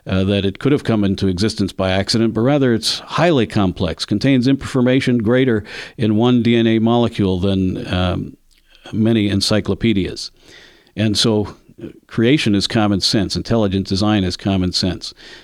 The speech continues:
Even one of the, uh, people that the university, uh, promotes because of, uh, they like the values that he promoted, Doctor Martin Luther King Junior, a Christian minister whose, uh, basis of equality was based in his Christian faith,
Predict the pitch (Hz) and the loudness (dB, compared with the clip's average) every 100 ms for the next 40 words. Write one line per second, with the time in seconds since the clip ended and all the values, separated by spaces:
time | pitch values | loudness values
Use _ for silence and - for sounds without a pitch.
0 | _ 127 127 101 101 104 95 90 95 92 | _ 0 0 2 2 2 0 0 2 2
1 | 87 - - 95 92 - - 123 110 95 | -2 -6 -8 -4 -4 -4 -2 0 0 0
2 | 95 - - - - 107 107 101 110 110 | -2 -4 -12 -20 -4 -2 0 0 0 0
3 | 98 92 - - - _ - 90 - 101 | 0 0 -4 -14 -20 _ -10 -8 -2 0
4 | 120 131 85 - - 98 107 101 92 98 | 0 0 -2 -6 -4 -2 0 0 0 -2
5 | 87 - - - 104 87 87 92 95 107 | -4 -12 -16 -10 -4 -2 -2 -2 0 0
6 | 107 - - 98 98 101 113 117 101 101 | -2 -6 -6 -2 0 0 2 2 0 0
7 | 98 101 107 113 95 87 98 98 95 101 | 0 0 0 0 0 0 -2 0 0 0
8 | 101 101 104 101 92 - 127 117 95 90 | 0 0 0 0 -4 -2 0 0 0 0
9 | 117 117 87 85 143 135 104 110 131 - | 2 2 0 -2 -2 0 0 2 2 0
10 | - 82 - - - - 104 101 98 98 | -4 -6 -8 -18 -18 -8 -2 0 0 -2
11 | - - - - 113 90 87 113 120 113 | -6 -8 -8 -6 -2 -2 -2 0 0 0
12 | 95 98 98 - 120 143 104 92 92 - | -2 -2 -2 -2 0 2 2 0 -2 0
13 | 107 104 104 95 - 123 - 90 131 120 | 0 0 -2 -2 -2 -4 -2 -2 0 0
14 | 92 | 0